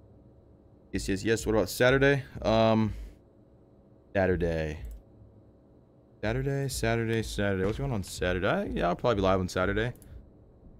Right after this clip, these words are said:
Probably go live on Saturday. Yep, if you haven't already, go vote for Ghost of the Board Game of the Year on Steam.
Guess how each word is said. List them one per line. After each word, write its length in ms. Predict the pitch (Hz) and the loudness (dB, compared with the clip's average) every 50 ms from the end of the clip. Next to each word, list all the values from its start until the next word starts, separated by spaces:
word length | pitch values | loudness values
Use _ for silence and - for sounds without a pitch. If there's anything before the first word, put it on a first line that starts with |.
| - - - - - - - - - - | -20 -20 -20 -20 -20 -20 -20 -20 -8 -2
Probably 160 | 117 107 98 | 2 2 4
go 100 | 92 92 | 4 4
live 200 | 90 90 90 87 | 4 4 4 2
on 60 | 87 85 | 2 -2
Saturday. 320 | - 85 87 90 82 - - - - - - - - - - - - - - - - - - - - - - - - - - - - - | -2 -2 -2 -2 -2 -4 -8 -12 -14 -16 -20 -20 -20 -20 -20 -20 -20 -20 -20 -20 -20 -20 -20 -20 -20 -20 -20 -20 -20 -20 -20 -2 4 4
Yep, 160 | 147 143 143 | 4 6 6
if 40 | 139 | 6
you 60 | 165 | 6
haven't 120 | 156 160 | 8 8
already, 300 | 156 156 160 160 165 165 | 8 8 10 8 8 8
go 200 | 151 135 165 156 | 8 8 8 8
vote 340 | 139 131 156 156 143 - - - - | 8 8 8 6 6 4 -2 -12 -4
for 300 | - 147 143 147 147 135 | 0 4 4 4 4 4
Ghost 180 | 139 139 135 | 4 2 2
of 40 | - | 0
the 60 | 139 | 0
Board 260 | 117 131 135 131 117 | 2 4 4 4 4
Game 220 | 117 131 127 127 123 | 2 2 2 2 2
of 120 | 120 117 | 2 0
the 100 | 127 123 | 0 0
Year 400 | 113 92 113 120 123 127 117 - | 0 0 0 2 4 4 4 4
on 180 | 104 117 117 113 | 4 2 2 2
Steam. 680 | - - - - - 123 131 131 127 123 117 104 92 | 0 -2 -6 -4 0 2 4 6 6 6 6 4 2